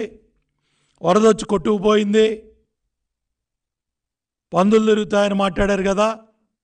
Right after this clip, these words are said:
బాధ్యతారాహిత్యంగా బడుద్దాయి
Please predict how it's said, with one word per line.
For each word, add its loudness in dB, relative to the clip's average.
బాధ్యతారాహిత్యంగా 0
బడుద్దాయి 2